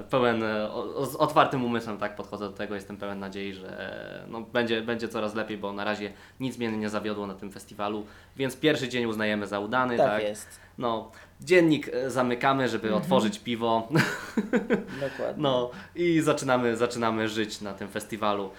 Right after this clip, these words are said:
Speaker 1: O, co oczywiście nie wyklucza, że kolejne dzienniki się pojawią, a nawet, e, pojawią się.
Speaker 2: No, tak.
Speaker 1: <laughs> Zapewniam, zapewniam,
Speaker 2: Taki
Speaker 1: w
Speaker 2: jest
Speaker 1: jakim
Speaker 2: plan.
Speaker 1: stanie nie będę, tak?
Speaker 2: <laughs>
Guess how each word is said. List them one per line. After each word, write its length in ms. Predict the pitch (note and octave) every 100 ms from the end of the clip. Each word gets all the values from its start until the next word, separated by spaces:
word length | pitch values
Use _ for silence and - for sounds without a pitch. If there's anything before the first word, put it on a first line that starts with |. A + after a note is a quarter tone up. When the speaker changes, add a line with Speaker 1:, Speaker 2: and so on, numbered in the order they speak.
| -
Speaker 1:
O, 100 | A3
co 240 | A#3+ A4+ D4
oczywiście 460 | D4 A3+ A3 G#3+
nie 120 | G#3 F#3+
wyklucza, 440 | F#3 D3 C#3 D3
że 140 | D3
kolejne 360 | - C3 B2+ C3
dzienniki 380 | C3 C3 B2+ B2+
się 140 | C#3
pojawią, 480 | D#3 D#3 D3+ C3 A#2
a 80 | A#2
nawet, 400 | A#2+ A#2+ C3 C#3
e, 300 | C3 B2+ B2+
pojawią 480 | B2+ D3+ C#3 B2 A2+
się. 200 | - G#2+
Speaker 2:
No, 220 | A2 B2
tak. 260 | D3 - F3+
Speaker 1:
<laughs> 60 | F3+
Zapewniam, 520 | E3 E3 D#3 D3 D3+ C3+
zapewniam, 580 | D3 D3 B2+ B2 A#2+ B2
Speaker 2:
Taki 160 | E3
Speaker 1:
w 20 | E3+
Speaker 2:
jest 100 | C#3+
Speaker 1:
jakim 60 | D3
Speaker 2:
plan. 140 | E3
Speaker 1:
stanie 200 | C#3+ C#3
nie 120 | C3+
będę, 380 | C3 A#2+ A2 G#2
tak? 220 | G2+ G#2+
Speaker 2:
<laughs> 40 | -